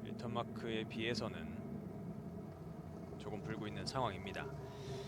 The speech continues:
현재 소개 양조 기록에서는 일 번의 김응선 선수가 가장 빠른 기록, 다음이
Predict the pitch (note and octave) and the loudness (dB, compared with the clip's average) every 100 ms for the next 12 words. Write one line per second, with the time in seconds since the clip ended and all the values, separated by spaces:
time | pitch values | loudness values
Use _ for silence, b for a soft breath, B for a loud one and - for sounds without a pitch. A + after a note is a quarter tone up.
0 | B B B - - C#3 D#3 D#3+ D#3+ - | B B B -4 -2 6 10 12 10 8
1 | - F#3 F#3 F3+ F3+ F3+ E3+ E3 E3 D#3+ | 6 8 10 10 8 4 6 6 8 8
2 | D3+ D#3 D3 D3+ C3 B2+ C#3 C3+ C3+ D3 | 8 8 8 8 8 6 6 4 4 4
3 | D#3 D#3 D3 C#3+ C#3+ - C#3+ C3+ A#2 B2+ | 4 4 4 4 2 4 6 6 6 6
4 | C3+ C3+ C3+ C3 B2 B2 B2 B2 G#2+ A2 | 6 6 6 6 4 2 2 4 4 4
5 | B2 C3+ C3 | 4 2 0